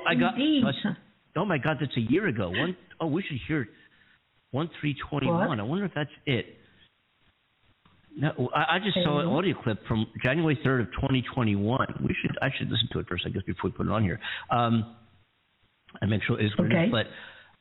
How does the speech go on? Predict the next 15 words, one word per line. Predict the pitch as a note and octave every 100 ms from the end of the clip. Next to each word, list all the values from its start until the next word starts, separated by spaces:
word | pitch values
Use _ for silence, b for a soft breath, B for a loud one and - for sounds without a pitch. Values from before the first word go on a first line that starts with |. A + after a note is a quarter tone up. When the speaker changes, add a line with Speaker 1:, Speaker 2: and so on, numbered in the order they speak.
| B2
Speaker 1:
uh, | A#2+ C3
I |
just, | D3+ F3 - - E4+ -
Speaker 2:
<laughs> | -
Speaker 1:
uh, | C3+ A#2+ A#2+ - -
that | -
was | E3+
a | C3 D3
year | A#3+
ago, | D3+ G#2+ D#2+ E2 A2 C#3+
and | B2 A#2+
it'd |
be | B2+ -
cool | F3+
to | F#3+